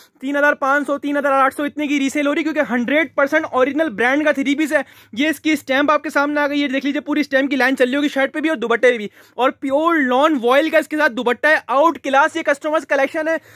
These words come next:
मजे की बात ये डिजाइनिंग बहुत खूबसूरत है, इसके पहले भी वॉल्यूम सेल करें लेकिन एक भी वॉल्यूम इस टक्कर का नहीं होगा। जिस, जो, जो ये टक्कर का वॉल्यूम है ना, पहले इतनी क्वांटिटी नहीं थी, इस बार क्वांटिटी जब भी उठाई क्योंकि इसकी डिजाइन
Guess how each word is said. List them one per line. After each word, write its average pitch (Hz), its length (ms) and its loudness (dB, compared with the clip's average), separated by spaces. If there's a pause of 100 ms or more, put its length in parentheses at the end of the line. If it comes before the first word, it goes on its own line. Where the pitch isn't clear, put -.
(140)
मजे 254 280 -2
की 320 140 -2
बात 294 280 2
ये 330 80 -2
डिजाइनिंग 262 500 -2 (100)
बहुत 247 320 2
खूबसूरत 320 500 -4
है, 294 120 0 (260)
इसके 311 220 -8
पहले 277 260 0
भी 311 100 0
वॉल्यूम 285 300 2
सेल 294 200 -2
करें 302 180 0
लेकिन 294 220 -4
एक 254 300 -4
भी 294 80 0
वॉल्यूम 269 260 2
इस - 100 -4
टक्कर 254 260 0
का 262 100 0
नहीं 269 100 0
होगा। 247 160 2
जिस, 247 180 -8
जो, 247 360 -2
जो 208 240 -6
ये 285 100 0
टक्कर 262 260 2
का 269 100 4
वॉल्यूम 254 300 2
है 302 40 0
ना, 311 100 2
पहले 254 200 2
इतनी 294 160 -2
क्वांटिटी 262 320 0
नहीं 302 140 0
थी, 320 140 0 (280)
इस 240 120 -4
बार 302 180 2
क्वांटिटी 285 340 0
जब 277 100 0
भी 294 80 0
उठाई 302 200 2
क्योंकि 311 180 -2
इसकी 302 200 -6
डिजाइन 233 380 0